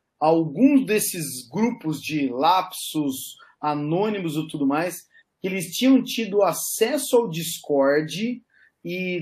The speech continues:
sei lá, tinham invadido o Discord também, ou tinham colocado qualquer coisa assim, é, Discord, Spotify, se preparem, vocês são os próximos e tudo mais. Colo-, a-, apareceu em alguma coisa, é, vinculado ao lapsus,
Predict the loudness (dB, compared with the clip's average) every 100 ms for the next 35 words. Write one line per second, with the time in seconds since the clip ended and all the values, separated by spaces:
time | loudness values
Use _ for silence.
0 | -6 0 2 4 4 2 -2 -8 -6 -2
1 | 2 2 0 -6 -6 -6 -8 4 8 8
2 | 6 -2 0 0 0 -2 0 2 4 4
3 | 4 2 2 0 0 0 2 0 -2 -6
4 | -6 -8 -10 _ _ 2 4 4 2 _
5 | -8 -8 0 4 6 4 2 -2 2 2
6 | 2 2 4 4 0 -6 -2 -2 2 4
7 | 4 2 -4 -6 -8 -6 -8 -2 4 6
8 | 6 4 -8 -8 -8 -6 -2 -2 -4 -8
9 | _ _ -2 2 2 2 -2 -2 0 0
10 | 2 4 6 6 4 0 2 0 0 0
11 | 0 0 -4 -2 0 2 2 2 0 -12
12 | -16 -20